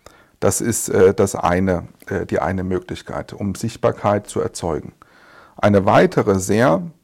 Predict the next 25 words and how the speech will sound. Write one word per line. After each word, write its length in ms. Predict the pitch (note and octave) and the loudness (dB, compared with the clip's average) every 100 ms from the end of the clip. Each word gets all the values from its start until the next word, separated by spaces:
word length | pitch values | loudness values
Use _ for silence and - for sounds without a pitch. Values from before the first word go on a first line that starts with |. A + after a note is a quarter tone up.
| _ | _
moderne 760 | - G#2 F#2+ G2 G#2+ D3+ D3+ D3+ | 0 0 4 4 4 4 2 0
und 420 | - G#2 - - | -2 -4 -4 2
auch 300 | F2 F2+ - | 2 2 -2
praktikable 640 | - - F2 G2+ C#3 C#3 | -6 -4 -4 2 2 2
Möglichkeit, 800 | F#2+ F#2 F2+ G2 - - F2 A#2+ | -2 -4 -4 -8 -6 -4 -4 -4
um 300 | - G2+ G2 - _ - _ | -4 -2 -2 -6 _ -20 _
für 180 | - F#2+ | -8 -6
Sichtbarkeit 640 | G2+ G2 - F#2 F2+ F2+ - | -4 -6 -6 -4 -2 -2 -4
zu 140 | E2 | -6
sorgen, 480 | E2+ D#2 F2+ C3+ D#3 | -2 2 2 0 -2
ist, 400 | A2 C3+ - - _ _ _ _ - - | -2 -2 -4 -18 _ _ _ _ -20 -12
dass 260 | - F2+ - | -4 -2 -2
ich 300 | F#2 - - | -8 -10 -4
einen 300 | G2 F2+ F2 | -2 0 0
Blog 360 | G#2+ C#3 - - | 2 0 -2 -6
oder 220 | G#2 B1+ | -2 0
einen 220 | F#2 F2 | 0 -2
Newsbeitrag 1120 | G2+ D3 - - E2+ F2+ - F2+ B2 - - | 0 0 0 2 2 2 -2 -2 -2 -4 -4
regelmäßig 760 | F#2 G2 B2 A2 A2+ G#2+ A#2+ - | -2 0 0 0 0 -2 -6 -12
pflege. 480 | - A2+ B2+ G#2 - - _ _ _ _ _ _ _ - | -4 2 2 0 -8 -16 _ _ _ _ _ _ _ -2
Regelmäßig 800 | G2 A#2+ C#3 C#3 C#3+ B2 C#3+ - | 2 4 2 2 2 0 -6 -8
bedeutet 520 | G2 F#2+ G2 G#2 G2+ | 0 4 4 4 -2
in 120 | F#2+ | -4
dem 240 | F#2 F#2 A2 | -2 -2 -4
Zusammenhang, 720 | A2 A#2+ B2 B2+ B2+ D3 E3+ | -4 -2 0 0 0 -2 -6